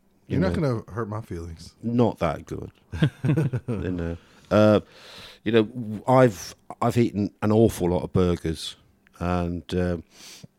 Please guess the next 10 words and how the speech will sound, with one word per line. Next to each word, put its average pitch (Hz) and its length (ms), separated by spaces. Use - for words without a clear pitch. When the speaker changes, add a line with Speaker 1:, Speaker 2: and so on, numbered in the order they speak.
Speaker 2:
I - 60
think 120 180
the 98 60
best 120 300
burger 92 360
I've 87 140
eaten 90 260
was 87 160
at 78 80
Muya. 87 600